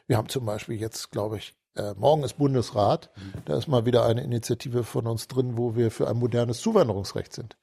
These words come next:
Speaker 2: Hm.
Speaker 1: Wo wir sagen, der Bund muss jetzt endlich mal in die Puschen kommen und auf vernünftige Art und Weise klären, wie stellen wir uns eigentlich Zuwanderung in Nieder-, in, in, äh, in Deutschland vor.
Speaker 2: Mhm.
Speaker 1: Ist ja nicht nur ein niedersächsisches Problem. Äh,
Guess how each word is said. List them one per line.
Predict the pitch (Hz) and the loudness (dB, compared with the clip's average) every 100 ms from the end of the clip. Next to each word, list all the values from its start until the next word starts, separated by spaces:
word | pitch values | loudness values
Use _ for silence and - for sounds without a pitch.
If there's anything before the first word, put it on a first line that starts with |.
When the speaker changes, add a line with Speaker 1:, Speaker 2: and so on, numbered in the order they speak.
| _ | _
Speaker 2:
Hm. | 156 107 _ | -12 -12 _
Speaker 1:
Wo | 131 | 2
wir | 117 | 2
sagen, | 113 117 120 120 | 4 6 4 2
der | 113 | 0
Bund | 123 131 - | 2 0 0
muss | 127 - | -2 0
jetzt | 135 - | -2 -2
endlich | 120 117 131 | -4 -2 -4
mal | 135 | -4
in | - | -2
die | 127 | -4
Puschen | 113 131 123 147 | -2 -4 -4 -6
kommen | - 147 160 180 - - - _ | -2 0 0 -6 -16 -20 -20 _
und | 143 131 117 - | 4 4 0 -4
auf | - 127 | 0 2
vernünftige | 147 120 139 - 156 147 | 2 0 -2 -4 0 2
Art | - 131 131 | 4 2 2
und | 127 117 | -2 2
Weise | 123 113 | 4 4
klären, | 117 - 127 123 113 | 0 2 2 2 0
wie | 131 | -4
stellen | - 135 127 | 0 2 2
wir | 127 | 0
uns | 127 113 | -2 -2
eigentlich | 113 117 | -4 -4
Zuwanderung | - 147 127 117 117 113 | -6 0 2 2 0 -2
in | 127 | -4
Nieder-, | 175 196 123 120 | 2 4 4 4
in, | 120 | 4
in, | 113 110 | 0 0
äh, | 113 107 104 101 | 0 2 2 0
in | 113 | 2
Deutschland | 139 156 104 90 | 2 2 -2 -2
vor. | 107 110 | 0 0
Speaker 2:
Mhm. | 139 - | -2 -20
Speaker 1:
Ist | - | -10
ja | 120 | -6
nicht | 110 113 | -4 -2
nur | 110 | -2
ein | 101 | 0
niedersächsisches | 127 139 95 98 - 107 - | 2 2 2 0 -4 -8 -8
Problem. | - - 110 113 131 160 - - - _ | -8 -8 -4 -2 -2 -6 -16 -18 -20 _
Äh, | 110 | 0